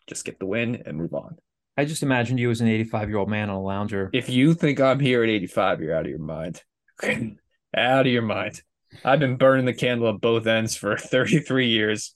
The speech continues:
Speaker 1: I'm not making it to eighty-five.
Speaker 2: Seventy-five?
Speaker 1: Maybe.
Speaker 2: Hmm.
Speaker 1: We'll see.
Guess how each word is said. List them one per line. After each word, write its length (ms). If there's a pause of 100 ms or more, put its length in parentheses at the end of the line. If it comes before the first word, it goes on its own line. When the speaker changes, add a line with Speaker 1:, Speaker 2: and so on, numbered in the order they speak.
Speaker 1:
I'm 160
not 220
making 300
it 20
to 160
eighty-five. 520 (1600)
Speaker 2:
Seventy-five? 600 (1000)
Speaker 1:
Maybe. 480 (560)
Speaker 2:
Hmm. 160 (1700)
Speaker 1:
We'll 80
see. 320